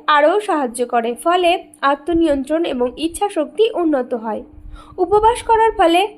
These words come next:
পাচনতন্ত্রের শুদ্ধিকরণ এবং শরীরের বিষমুক্তকরণে দ্রুত সহায়তা করে, যার ফলে বিপাক বৃদ্ধি পায় এবং একটি সুস্থ জীবনধারা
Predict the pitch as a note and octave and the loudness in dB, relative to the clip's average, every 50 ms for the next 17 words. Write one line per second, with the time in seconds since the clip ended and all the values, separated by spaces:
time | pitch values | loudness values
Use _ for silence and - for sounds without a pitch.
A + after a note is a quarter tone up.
0 | _ _ - D4+ C#4 D4 D4 D#4 D4 C#4+ C4+ C#4+ B3+ B3 B3 C4 D4+ F4+ F#4+ - | _ _ 0 2 2 2 0 -2 -4 -2 0 -2 -2 -2 0 -2 -2 -2 -2 -2
1 | G4 F4+ C4+ B3+ D#4 D4+ - C4+ C4+ C#4 D#4 F4 E4 - - D#4 F4+ G4 G4 G4 | -4 -4 -2 -2 -2 -2 0 0 0 2 0 0 -2 -2 -4 -2 -2 -2 -4 -4
2 | G4 G4 G4 G4 G4 F#4+ F4 E4 F4 G4 G4+ - - - - _ - C4+ C#4+ E4 | -4 -4 -4 -2 -2 0 0 0 0 0 -4 -8 -18 -20 -20 _ -12 -4 0 0
3 | F4+ F4+ - - F#4+ F#4+ G4 F4 - - E4 E4 D#4 C#4 C4 C4 C4 D#4 F#4 G#4 | 0 0 -2 -4 -2 -2 -4 -4 -2 -2 0 2 2 2 2 2 0 -2 -2 -2
4 | E4+ E4 F4+ G4 G4+ G#4 G#4 G#4 - D#4 C4+ B3+ B3 A3+ A#3 A#3 A3 G#3+ A3+ G#3 | -2 -2 -2 -2 0 -2 -4 -2 -2 -4 -2 -2 -2 -2 -2 -4 -4 -4 -4 -6
5 | G#3+ A#3+ A#3 - _ _ _ _ _ - - D#4 C#4 C4 B3+ B3+ - C4 B3+ D4 | -6 -6 -10 -12 _ _ _ _ _ -6 0 0 2 2 0 -2 -2 -2 0 0
6 | F4+ F#4 E4 D#4 - C#4 C4 A#3+ A3+ A#3+ B3 B3+ A3 A#3 C#4+ C#4+ C#4+ - D4+ D#4 | 0 0 0 0 2 2 0 0 -2 -8 -10 -10 -8 -6 -8 -6 -2 0 0 0
7 | F4 - E4+ F4 G4+ G4+ - - - E4 E4 - - F#4+ G4 G4 - G4+ G4+ G4+ | 0 -2 -4 -4 -4 -4 -4 -2 -2 -2 -2 -2 -2 -2 -2 0 0 0 0 0
8 | - - G4+ E4 C#4 C4 A#3+ C4+ C#4 D4 D#4 C#4 C4 C4 B3+ D4 F#4+ | -2 -4 -4 -4 -4 -6 -6 -6 -4 -4 -4 -6 -4 0 0 0 0